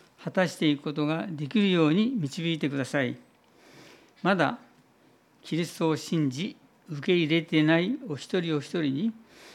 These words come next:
主イエス・キリストの用意された誠の光が届き、イエスを信じて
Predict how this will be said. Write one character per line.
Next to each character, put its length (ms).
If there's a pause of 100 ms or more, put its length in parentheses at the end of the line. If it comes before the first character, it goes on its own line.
(180)
主 440
イ 140
エ 80
ス・ 180
キ 140
リ 100
ス 120
ト 80
の 140
用 300
意 100
さ 180
れ 100
た 280 (640)
誠 420
の 140
光 300
が 120
届 280
き、 120 (880)
イ 100
エ 60
ス 160
を 160
信 260
じ 120
て 240